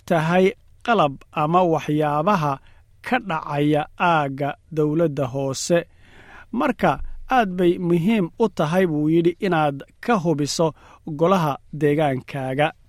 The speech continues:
Marka lagu daro tixgelinta badbaadada dadweynaha, xeerka ka jira goobahaasi cagaaran ee magaalada waxay ujeeddadu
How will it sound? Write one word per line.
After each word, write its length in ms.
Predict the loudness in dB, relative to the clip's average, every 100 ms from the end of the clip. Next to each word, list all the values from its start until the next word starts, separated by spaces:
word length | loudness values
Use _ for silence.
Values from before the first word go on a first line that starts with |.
| -20 -20 -20 -14
Marka 500 | -4 -2 0 2 0
lagu 380 | 2 4 4 2
daro 340 | 2 4 4 0
tixgelinta 1000 | 0 -4 -2 0 2 2 2 4 2 2
badbaadada 800 | -2 -2 2 2 4 2 4 4 2
dadweynaha, 800 | -2 0 2 4 4 4 2 0 -6 -20 -20 -18
xeerka 640 | -4 4 4 4 0 -2 -2
ka 160 | 0 0
jira 340 | 2 2 2 0
goobahaasi 880 | 0 2 4 4 2 0 -2 0 -2
cagaaran 680 | -2 -6 -2 0 0 2 2 -2
ee 300 | -2 2 2 0
magaalada 640 | -2 0 2 2 4 2 0 -6 -20 -20 -10
waxay 500 | -2 -2 0 2 4 2 0
ujeeddadu 680 | -4 0 2 2 2 2 0